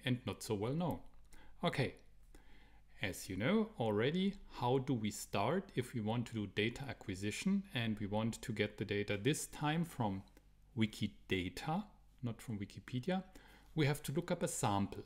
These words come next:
a prominent example. And like last time here again, we look for Marta, uh, as one of the most, uh, popular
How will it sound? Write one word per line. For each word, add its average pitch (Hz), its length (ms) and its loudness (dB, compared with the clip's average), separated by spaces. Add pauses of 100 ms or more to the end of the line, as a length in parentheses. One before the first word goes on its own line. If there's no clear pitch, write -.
a 117 40 -8 (120)
prominent 131 480 4
example. - 600 -8 (640)
And 208 260 8 (320)
like 95 300 -2
last 87 320 -2
time 170 320 0
here 151 240 2
again, 147 360 4 (380)
we 170 120 4
look 170 180 2
for 131 180 2
Marta, 156 460 4 (540)
uh, 135 220 2
as 113 180 -4
one 131 180 2
of 120 220 -4
the 104 80 0
most, 98 760 0
uh, 104 240 -2 (100)
popular 113 500 -2